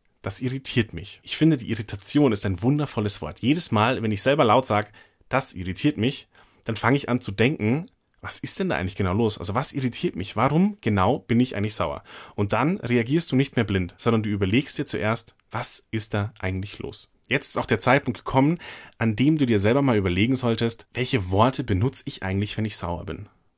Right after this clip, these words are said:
Freude ist eine Entscheidung, die du immer wieder aufs Neue selbst treffen kannst. Und wenn du das erkennst, dann übernimmst du Verantwortung für dich, für deine Gefühle und auch dafür,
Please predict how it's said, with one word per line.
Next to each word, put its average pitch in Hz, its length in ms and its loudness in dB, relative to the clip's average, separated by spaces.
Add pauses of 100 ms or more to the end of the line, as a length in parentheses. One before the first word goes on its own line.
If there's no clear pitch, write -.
Freude 135 600 4 (100)
ist - 380 0 (100)
eine 98 220 2
Entscheidung, 90 560 -4
die 101 100 -2
du 107 180 0
immer 151 300 6
wieder 117 280 4
aufs - 240 -2
Neue 98 460 4
selbst - 680 -4
treffen - 280 -6
kannst. - 300 -10 (300)
Und 104 140 0
wenn 113 120 6
du 107 80 2
das 117 380 2
erkennst, 98 640 -6
dann 120 320 4
übernimmst 104 480 0
du 104 60 -6
Verantwortung - 840 -4
für - 160 -8
dich, 110 460 -2 (300)
für - 100 -20
deine 85 220 -6
Gefühle 123 600 2
und 104 160 2
auch 87 140 2
dafür, 123 480 2